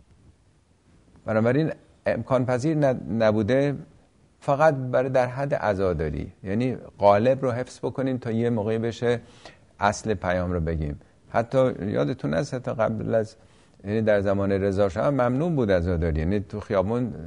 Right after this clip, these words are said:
دستگیر می‌کردن آخوندهای بخوان ایام محرم برن این کارو بکنن، مخفیانه مثل کارهای چریکی تو خونه قایم شو، برو زیر زمین خونه عزاداری بکن.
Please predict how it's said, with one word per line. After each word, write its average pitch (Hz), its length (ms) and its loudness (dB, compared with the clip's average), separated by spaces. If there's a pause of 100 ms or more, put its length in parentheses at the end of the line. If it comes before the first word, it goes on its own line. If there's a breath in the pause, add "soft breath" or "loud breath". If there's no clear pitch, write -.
(320 soft breath)
دستگیر 156 380 -2
می‌کردن 87 520 0
آخوندهای 87 440 -4
بخوان 82 460 -4
ایام 85 340 -4
محرم 85 540 -2
برن 82 260 0
این 82 100 -6
کارو 85 280 -4
بکنن، 78 480 -8 (200)
مخفیانه 113 720 -4
مثل 107 320 -6
کارهای 95 320 -2
چریکی 90 480 -6
تو 98 180 -8
خونه 92 280 -4
قایم 98 320 -2
شو، 95 200 -6
برو 95 260 -2
زیر 90 180 -2
زمین 87 360 -4
خونه 92 340 -6 (580 loud breath)
عزاداری 90 540 -2
بکن. 90 440 -4